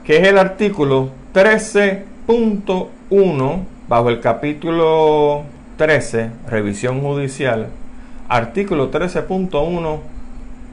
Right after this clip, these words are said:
revisiones judiciales de las decisiones de la comisión. ¿Qué tiene que ver esto? Mire, esto es bien interesante. Resulta ser que hoy escucho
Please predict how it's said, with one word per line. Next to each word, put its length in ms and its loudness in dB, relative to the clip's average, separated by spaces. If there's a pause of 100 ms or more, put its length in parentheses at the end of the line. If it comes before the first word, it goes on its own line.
revisiones 720 0
judiciales 800 -2
de 100 -2
las 160 2
decisiones 720 -6
de 140 -2
la 140 -4
comisión. 840 -4 (220)
¿Qué 80 -6
tiene 300 -4
que 120 0
ver 200 0
esto? 360 -10 (720)
Mire, 160 -2
esto 120 -6
es 100 -4
bien 440 -4 (100)
interesante. 880 -6 (320)
Resulta 540 4
ser 380 0 (320)
que 80 0
hoy 120 4
escucho 840 2